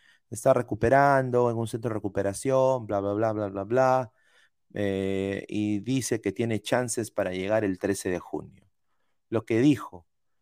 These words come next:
que si llego, bueno, y no solo eso, pero esto fue, él vind-, vindró, eh,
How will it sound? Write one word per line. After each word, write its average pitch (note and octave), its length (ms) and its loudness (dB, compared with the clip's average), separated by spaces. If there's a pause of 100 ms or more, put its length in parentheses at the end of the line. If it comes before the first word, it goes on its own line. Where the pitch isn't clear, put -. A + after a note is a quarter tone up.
(240)
que D3 140 8
si C3 220 0
llego, D3 840 10
bueno, C3 360 4
y B2 80 -4
no C#3 120 0
solo E3+ 280 6
eso, B2 320 6
pero G2+ 280 2
esto D3 260 6
fue, E3 480 4
él C3+ 200 0
vind-, B2 380 -2
vindró, A#2+ 680 0
eh, G#2 260 0